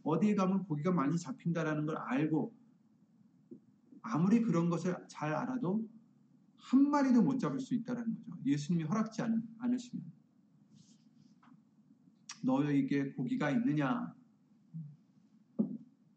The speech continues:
밤새도록 수고를 했지만 자신들이 갖고 있는 모든 노하우를 총동원해서,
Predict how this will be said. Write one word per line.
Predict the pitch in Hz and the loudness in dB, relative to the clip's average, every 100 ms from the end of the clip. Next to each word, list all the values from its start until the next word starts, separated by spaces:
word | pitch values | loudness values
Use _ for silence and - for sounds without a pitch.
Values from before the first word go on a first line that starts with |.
| _ | _
밤새도록 | - 190 233 254 247 233 233 | 0 6 10 10 10 8 6
수고를 | 226 - 226 208 180 | 6 4 6 6 2
했지만 | - 170 156 120 | 0 -2 0 -2
자신들이 | - 160 214 214 208 220 220 | -4 0 4 4 4 4 4
갖고 | - 165 - 202 | 0 -6 -2 0
있는 | 202 202 190 | 2 2 2
모든 | 147 180 220 233 226 220 | 2 2 2 4 8 8
노하우를 | 175 185 190 196 190 196 | 8 4 2 0 -2 -4
총동원해서, | - 247 233 226 202 175 151 175 - | 4 8 8 8 4 0 0 -2 -4